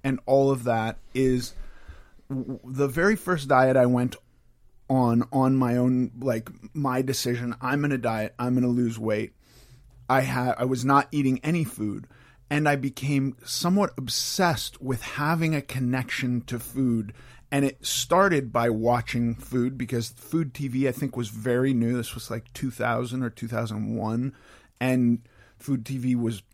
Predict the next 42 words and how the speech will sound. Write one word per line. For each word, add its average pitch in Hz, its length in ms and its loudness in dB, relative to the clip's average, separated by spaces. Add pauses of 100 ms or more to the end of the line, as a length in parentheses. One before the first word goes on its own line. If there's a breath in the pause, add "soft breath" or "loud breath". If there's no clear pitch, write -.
(340)
new, 165 400 6
or 143 280 8
I, 123 120 -2
I 143 160 8
had 156 160 2
never 127 200 0
heard 120 220 0
of 107 100 -6
it 101 120 -10
before. 120 400 -2
And 123 120 0
so 131 200 2
I 120 80 0
turned 139 360 -2
on, 135 140 0
and 135 100 0
it 135 60 2
was 127 160 -2
like, 143 160 2
"Oh, 208 260 6
we 160 160 -4
got 208 220 0
twenty-four 190 540 0
hours 170 260 4
a 143 40 -2
day 135 160 2
of 113 180 -2
people 143 440 -2 (300 loud breath)
showing 175 560 6
me 151 220 0
images 165 480 4
of 123 100 0
food 113 480 -4 (320 soft breath)
while 143 420 8
I 160 120 6
can't 151 500 -2
eat," 175 280 -4
which 156 240 -2
somehow 185 640 4
helped - 460 0
me, 101 340 -4 (520 soft breath)
um, 123 480 4